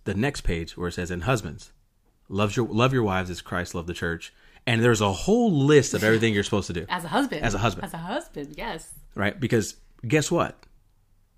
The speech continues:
Speaker 1: No women, no woman is willing to submit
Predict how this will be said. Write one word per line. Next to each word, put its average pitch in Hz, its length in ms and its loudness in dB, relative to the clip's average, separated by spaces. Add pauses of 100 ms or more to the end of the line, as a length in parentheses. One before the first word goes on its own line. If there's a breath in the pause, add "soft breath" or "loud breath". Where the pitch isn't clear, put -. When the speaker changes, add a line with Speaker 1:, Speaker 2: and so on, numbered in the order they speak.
(1200)
Speaker 1:
No 117 360 0
women, 139 680 0
no 156 160 0
woman 104 380 0
is 110 220 -2
willing 120 540 -4 (320)
to 95 320 -4 (100)
submit 104 680 -6